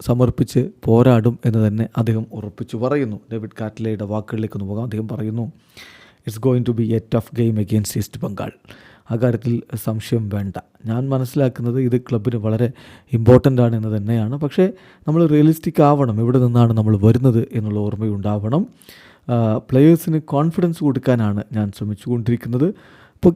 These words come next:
ഈ കഴിഞ്ഞ സീസണിൻ്റെ കാര്യത്തിൽ പ്ലെയേഴ്സ് വളരെ ഡിസപ്പോയിൻറ്റഡ് ആണ്. അവരുടെ മെൻറ്റാലിറ്റി മാറ്റാനാണ് ഞാൻ ശ്രമിക്കുന്നത്. ടീം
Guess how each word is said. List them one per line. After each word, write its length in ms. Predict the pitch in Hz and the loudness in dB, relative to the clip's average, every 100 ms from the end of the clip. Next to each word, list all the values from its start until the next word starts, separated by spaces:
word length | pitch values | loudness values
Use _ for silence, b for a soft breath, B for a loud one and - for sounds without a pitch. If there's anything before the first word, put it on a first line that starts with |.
| - | 6
ഈ 80 | 175 | 6
കഴിഞ്ഞ 360 | 165 151 175 | 8 8 8
സീസണിൻ്റെ 500 | 175 175 160 170 165 | 4 2 0 0 0
കാര്യത്തിൽ 380 | 160 151 147 151 | 2 0 -2 -6
പ്ലെയേഴ്സ് 400 | 151 139 147 143 | 0 2 2 0
വളരെ 200 | 143 143 | -2 0
ഡിസപ്പോയിൻറ്റഡ് 800 | 127 131 147 - 156 165 160 151 | 0 -2 -4 0 2 2 2 2
ആണ്. 200 | 113 95 | 2 4
അവരുടെ 260 | 110 117 117 | 4 6 4
മെൻറ്റാലിറ്റി 640 | 113 117 127 151 156 160 | 2 0 2 4 2 0
മാറ്റാനാണ് 640 | 127 113 110 127 107 110 - 120 | -2 -2 0 -2 -2 -4 -8 -6
ഞാൻ 180 | 107 | -6
ശ്രമിക്കുന്നത്. 680 | 98 104 101 - 113 127 214 b b b b - | -6 -8 -8 -6 -2 -2 -2 b b b b 2
ടീം 160 | 147 | 4